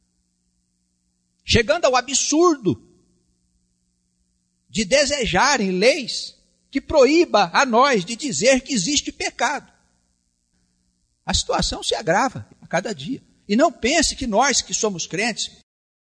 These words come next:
vamos poder mudar esse estado de coisa. Porque agora é o tempo do diabo. O poder dele agora vai entrar no mundo, irmãos.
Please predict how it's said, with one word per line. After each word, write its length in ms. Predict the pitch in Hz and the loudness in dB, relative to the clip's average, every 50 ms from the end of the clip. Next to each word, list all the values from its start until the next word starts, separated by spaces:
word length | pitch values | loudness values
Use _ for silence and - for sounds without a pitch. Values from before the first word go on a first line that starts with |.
| _ _ | _ _
vamos 300 | - - 180 247 330 - | -4 -2 -2 0 0 -2
poder 320 | - 320 247 175 180 208 208 | -2 -2 -2 0 0 0 0
mudar 720 | 214 240 185 131 147 165 202 180 151 - _ _ _ _ _ _ _ _ _ | 0 -4 -4 -2 -2 -2 -4 -6 -14 -18 _ _ _ _ _ _ _ _ _
esse 200 | - 135 - - | -12 -10 -10 -10
estado 300 | 127 - - 123 110 107 | -10 -8 -6 -6 -6 -6
de 80 | 117 - | -8 -20
coisa. 340 | _ - 120 - - - - _ _ _ _ _ _ _ _ _ _ _ _ _ _ _ _ - | _ -16 -16 -16 -16 -18 -20 _ _ _ _ _ _ _ _ _ _ _ _ _ _ _ _ -4
Porque 440 | 156 147 - - - - 160 160 - | -4 -4 -4 -4 -6 -6 -6 -6 -6
agora 680 | - 123 123 - - 135 165 233 285 302 320 320 - - | -6 -8 -6 -2 2 4 6 6 6 6 4 2 0 0
é 140 | - 165 170 | -2 -2 -2
o 100 | 160 151 | -2 -4
tempo 720 | - _ _ _ - 202 269 330 359 - - 359 392 427 _ _ _ _ _ _ _ _ _ | -10 _ _ _ 0 2 2 2 0 -2 -4 -6 -6 -6 _ _ _ _ _ _ _ _ _
do 180 | _ - 165 208 | _ -6 -4 -4
diabo. 500 | 170 160 160 143 127 123 110 - - - _ _ _ _ _ _ _ _ _ _ _ _ _ _ _ _ _ _ _ _ _ _ _ | -2 0 0 2 2 0 -2 -4 -8 -20 _ _ _ _ _ _ _ _ _ _ _ _ _ _ _ _ _ _ _ _ _ _ _
O 80 | - 156 | -10 -2
poder 540 | - 262 233 160 139 214 277 311 330 294 254 | 2 2 2 2 2 2 2 2 2 0 0
dele 280 | - 247 349 415 349 | 0 0 0 2 -2
agora 400 | 233 175 131 160 214 285 339 262 | -4 0 2 2 2 2 2 -2
vai 240 | 151 120 143 202 247 | -4 -4 -2 -2 -2
entrar 440 | 277 240 _ - 160 175 247 247 - | -4 -8 _ -8 -8 -6 -6 -8 -6
no 120 | 262 302 | -4 -2
mundo, 380 | 285 226 185 269 294 208 - - | 0 2 2 2 2 0 -4 -8
irmãos. 480 | - 131 127 113 117 98 87 90 - | -10 -8 -6 -4 -4 -6 -6 -8 -14